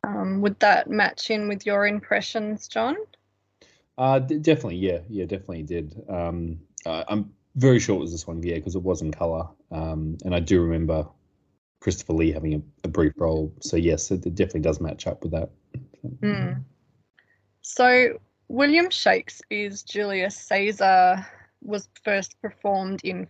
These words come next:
Speaker 1: fifteen ninety-nine, and at the time was in fact a historical fiction, like all these, uh, films that we're discussing today.
Speaker 2: <laughs>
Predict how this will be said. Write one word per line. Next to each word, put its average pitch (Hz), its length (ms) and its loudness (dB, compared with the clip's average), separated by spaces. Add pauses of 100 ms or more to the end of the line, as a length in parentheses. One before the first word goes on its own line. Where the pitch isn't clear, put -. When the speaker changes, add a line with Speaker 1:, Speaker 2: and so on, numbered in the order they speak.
Speaker 1:
fifteen 185 560 -4
ninety-nine, 190 1040 0 (920)
and 220 340 4
at 262 200 4
the 320 80 2
time 208 720 -2
was 208 240 0
in 220 220 2
fact - 680 -4 (380)
a 208 60 0
historical 190 680 -4
fiction, 269 640 -2 (600)
like 190 280 0
all 196 160 0
these, 196 420 -2
uh, 190 240 2 (100)
films 208 380 -2
that - 160 -4
we're 208 140 2 (120)
discussing 226 540 0
today. 240 580 2
Speaker 2:
<laughs> - 40 -20